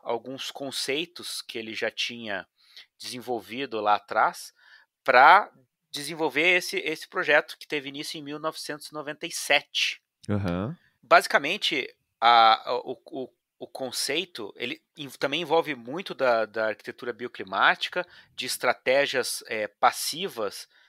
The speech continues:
Speaker 1: de controle da, da, da temperatura interna, né? É, a Espanha é conhecida por ser um lugar super ensolarado, super quente. E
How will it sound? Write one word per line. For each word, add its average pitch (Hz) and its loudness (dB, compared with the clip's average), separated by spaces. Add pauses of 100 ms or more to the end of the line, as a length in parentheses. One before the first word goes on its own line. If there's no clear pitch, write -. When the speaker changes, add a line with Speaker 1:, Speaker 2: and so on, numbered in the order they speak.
(180)
Speaker 1:
de 110 -12
controle 123 -4
da, 101 -2
da, 95 -4
da 95 -6
temperatura 107 -10
interna, 110 -4
né? 113 -12 (680)
É, 101 2
a 101 2
Espanha 120 -2 (180)
é 107 0
conhecida 117 -8
por - -12
ser - -8
um 110 -10
lugar 104 2
super - -10
ensolarado, 107 -2
super - -14
quente. - -14 (800)
E 196 -8